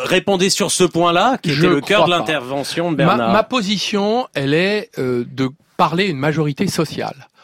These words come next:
Speaker 2: Aujourd'hui, cette majorité sociale, elle peut former une majorité politique sur un projet qui est, euh, un projet que moi j'appelle remontada, qui est un projet de remontée du pays dans lequel les Français peuvent personnellement se situer.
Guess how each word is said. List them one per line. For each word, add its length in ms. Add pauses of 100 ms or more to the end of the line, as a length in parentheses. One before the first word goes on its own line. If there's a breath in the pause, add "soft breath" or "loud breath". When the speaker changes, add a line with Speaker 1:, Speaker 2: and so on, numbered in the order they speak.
(120 soft breath)
Speaker 2:
Aujourd'hui, 520
cette 240
majorité 480
sociale, 640 (440 soft breath)
elle 140
peut 140
former 340
une 80
majorité 480
politique 640
sur 240
un 80
projet 460 (680 soft breath)
qui 220
est, 300 (100)
euh, 400
un 80
projet 560 (300)
que 80
moi 180
j'appelle 320
remontada, 640
qui 100
est 100
un 80
projet 300
de 40
remontée 380
du 120
pays 280 (340 loud breath)
dans 80
lequel 340
les 120
Français 340
peuvent 320
personnellement 560
se 120
situer. 420